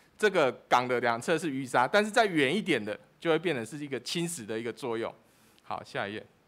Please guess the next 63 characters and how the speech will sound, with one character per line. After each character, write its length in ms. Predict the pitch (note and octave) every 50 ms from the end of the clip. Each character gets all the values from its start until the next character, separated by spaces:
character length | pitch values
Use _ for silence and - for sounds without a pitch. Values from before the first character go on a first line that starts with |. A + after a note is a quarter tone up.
| _ _ _ _ _ _ _ _ _ _ _ _ _ _ _ _ _ _ _ _ _ _ _ _ _ _ _ _ _ _ _
那 140 | - C4+ C4
另 200 | B3 C4+ C4 B3+
外， 320 | C4+ C4+ A#3+ F#3 C3+ G#2 - - _ _ _ _ _ _ _ _ _
这 180 | - C4 B3 A3+
在 160 | G#3+ B3+ A#3+
上 260 | A3 A3 C4 A#3+ A3
一 40 | G3+
次 220 | F#3+ - A#3+ A3+ F3+
的， 240 | E3 D3 C3 B2+
呃， 220 | C#3 C#3 C3 B2+ B2+
这 120 | - A3+
个 100 | G3 E3
王 140 | D3+ E3 F3
永 80 | D3 B2+
明 160 | B2+ B2+ B2
工 160 | C3 E3 E3
程 100 | E3+ -
师 140 | C3+ E3 D3
也 60 | C#3
有 120 | B2+ A#2
报 180 | G#2+ - D#3 C3+
告 180 | C3 B2+ B2 -
过 240 | - D#3 B2+ A2+
哈， 200 | G#2 A2+ F#2 E2+ - - _ _ _ _ _ _
台 240 | - F3 F3+ G#3+
湾 200 | A#3 B3+ B3 B3+
目 200 | B3+ C4 C4 A#3+
前 240 | G#3+ - D#3+ C#3+ C3+ C3+
的 160 | C#3+ C3+ C3+
一 100 | D#3+ F3+
个 160 | E3+ E3+ C#3+
洋 240 | C3+ C3+ C3 C#3+ E3
流 160 | E3 D3 B2
的 140 | A#2+ B2 B2
状 380 | A#2+ - - F3+ D3+ C3 B2
况， 320 | A#2+ - F3 D3 A2+ G#2+ -
其 140 | - - G#3
实 160 | G3 F3+ D#3+
沿 180 | D#3 D#3 E3 F3
着 100 | F3 D#3+
台 280 | D#3 - - C3+ C3
湾 260 | C#3+ D3+ C#3+ D3 D3+ D#3
黑 140 | - F#3 F#3+
潮 180 | F3+ E3+ C3+ A2+
有 60 | A#2+
一 20 |
个 80 | C3 C3
支 280 | C3 - - E3 E3 E3 E3
流， 260 | D3 A#2 G#2 F#2+ F#2+ - - - _ _ _ _
会 180 | - A#3+ A#3 G3
沿 220 | D#3+ D3 D3 D#3
着 140 | E3 E3+ C3+
台 200 | - D3 B2+ B2+
湾 120 | D3 D#3
的 80 | D3+ -
西 240 | - - - D#3+ D3
海 80 | A#2
岸 200 | B2 C#3 B2+ A2+
前 260 | A2 - - A2+ G2+ G#2
进。 240 | - C3 A#2 G2 A2
下 220 | - - C3+ A2 G#2+
一 80 | G#2+
页。 120 | G#2 -